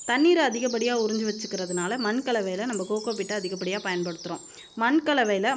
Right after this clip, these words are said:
மண்களு-, மண்ணுக்கு இணையா வந்து கோகோபீட்டை நம்ம பயன்படுத்துறோம். இதற்கான காரணம் தண்ணீரை அதிகமா அது உறிஞ்சு வச்சுக்கிற ஒரே ஒரு காரணத்தினால தான். தரமான மண் கலவை எப்படி தயாரிக்கலாம் அப்படிங்கிற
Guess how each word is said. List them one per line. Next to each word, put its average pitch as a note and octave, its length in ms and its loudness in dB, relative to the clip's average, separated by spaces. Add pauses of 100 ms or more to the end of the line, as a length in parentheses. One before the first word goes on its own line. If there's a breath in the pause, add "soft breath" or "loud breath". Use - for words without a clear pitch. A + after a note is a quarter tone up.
(120)
மண்களு-, C4+ 500 2
மண்ணுக்கு C#4 580 2
இணையா A#3+ 280 2
வந்து A3 280 0
கோகோபீட்டை A3 400 0
நம்ம F#3+ 240 -4
பயன்படுத்துறோம். F3+ 540 -6 (280 loud breath)
இதற்கான A3 420 0
காரணம் A3+ 760 0 (220)
தண்ணீரை B3+ 360 2
அதிகமா A3 340 0
அது G3+ 260 2
உறிஞ்சு G#3 200 0
வச்சுக்கிற G#3 360 -4
ஒரே F#3+ 180 0
ஒரு F#3+ 200 -2
காரணத்தினால E3+ 560 -6
தான். D#3+ 140 -10 (1160)
தரமான C4+ 440 0
மண் B3 240 -2
கலவை A#3 260 -2
எப்படி A3+ 220 -6
தயாரிக்கலாம் G#3+ 720 -2
அப்படிங்கிற G3 320 -6